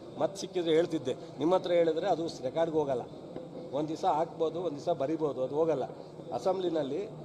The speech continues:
ಅವಕಾಶ ಅವ್ರಿದ್ರೆ ಎದುರುಗಡೆ ಅವತ್ತು ಹೇಳ್ತಿದ್ದೆ ನಾನು, ಇನ್ನೂ ಬೇಕಾದಷ್ಟವೆ ಹೇಳೋದಕ್ಕೆ. ನೋಡ್ರಿ, ನನ್ನನ್ನು ಪದೇ ಪದೇ, ಪದೇ ಪದೇ ಕೆಣಕಿದ್ರೆ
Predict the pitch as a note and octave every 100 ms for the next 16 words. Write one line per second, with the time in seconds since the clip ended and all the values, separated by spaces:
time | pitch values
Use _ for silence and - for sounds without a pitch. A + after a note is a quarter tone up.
0 | - - D#3 F#3 F3+ F3 D3+ - - -
1 | - - C#3+ D3+ D3+ C#3+ F#3 B2 D#3+ C3+
2 | B2 D#3 - - D3+ F#3 E3+ E3 E3 E3
3 | D3 B2 A2 - C#3 F3 F3+ C#3 D3 F3+
4 | F#3+ F3+ E3 D#3 D3 D3+ C3 A#2+ G#2 -
5 | - A#2 C#3+ D#3+ D#3+ D#3+ - - - -
6 | - A2+ B2+ D3 F3 F3+ D#3+ B2+ - -
7 | - - - - - - - C3+ D3+ F3+
8 | G3 F#3+ F3 D3+ B2 - - - - -
9 | C#3 C#3+ F3 G3+ G#3+ F#3 E3+ E3+ B2+ -
10 | - - - - - - - E3+ F3+ F#3+
11 | E3+ C3